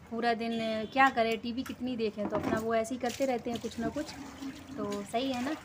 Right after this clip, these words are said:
बिज़ी रहेंगे तो कुछ सीखेंगे ही, और गोपाल जी भी सीख जाते हैं थोड़ा बहुत।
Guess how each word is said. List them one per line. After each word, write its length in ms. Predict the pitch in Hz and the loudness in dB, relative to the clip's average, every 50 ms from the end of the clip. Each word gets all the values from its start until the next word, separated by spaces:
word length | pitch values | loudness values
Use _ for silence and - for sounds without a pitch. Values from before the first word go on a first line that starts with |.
| - - - - 208 | -12 -16 -14 -8 -6
बिज़ी 240 | 220 226 214 240 247 | -6 -2 0 0 4
रहेंगे 280 | 233 226 226 226 240 | 4 4 4 2 0
तो 120 | 240 220 240 | -2 4 6
कुछ 140 | 269 - - - - - - - - - - - - - | 6 6 6 2 -4 -14 -8 -6 -6 -6 -6 -8 -10 -8
सीखेंगे 480 | - 247 233 - - 247 247 240 226 220 | -4 -4 -4 -2 -2 -2 0 2 2 2
ही, 120 | 226 240 - - - - - - - - - - - | 2 0 -2 -6 -12 -16 -18 -20 -20 -20 -14 -10 -8
और 80 | 208 | -8
गोपाल 340 | 196 202 - 220 214 214 226 | -8 -2 0 2 2 2 0
जी 80 | 233 240 | -2 -4
भी 80 | 240 | -4
सीख 180 | 226 - 226 208 - | -4 -6 -8 -8 -4
जाते 260 | - 214 208 208 233 220 | -4 -4 -4 -4 -6 -8
हैं 120 | 220 214 - - | -8 -8 -6 -4
थोड़ा 140 | 214 214 208 | -2 -2 -2
बहुत। 200 | 196 202 208 | -2 -2 -4